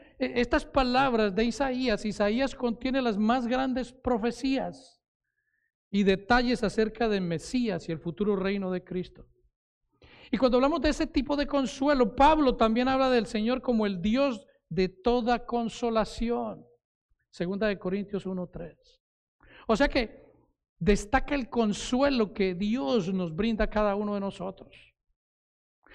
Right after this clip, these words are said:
Aquel, aunque la plenitud se encuentra en el segundo regreso de Cristo,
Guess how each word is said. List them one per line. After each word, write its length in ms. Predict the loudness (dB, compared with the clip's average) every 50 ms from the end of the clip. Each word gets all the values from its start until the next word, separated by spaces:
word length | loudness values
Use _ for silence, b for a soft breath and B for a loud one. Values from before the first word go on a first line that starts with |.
| B B
Aquel, 500 | 0 0 0 2 2 0 0 0 -4 -12 B B B B B B B B 0
aunque 340 | 4 4 4 4 4 4 4
la 160 | 4 4 4
plenitud 580 | 4 4 4 4 2 0 0 2 4 4 4 4
se 140 | 4 2 2
encuentra 540 | 2 0 -2 0 2 2 2 2 2 2
en 80 | 2 0
el 60 | 0
segundo 500 | 0 -2 -4 -2 0 0 2 2 2 0
regreso 600 | 2 2 0 0 2 2 2 2 2 2 0 0 0
de 200 | -2 -2 -2 -2
Cristo, 640 | 2 2 2 2 2 -2 -6 -12 -16 -16 -18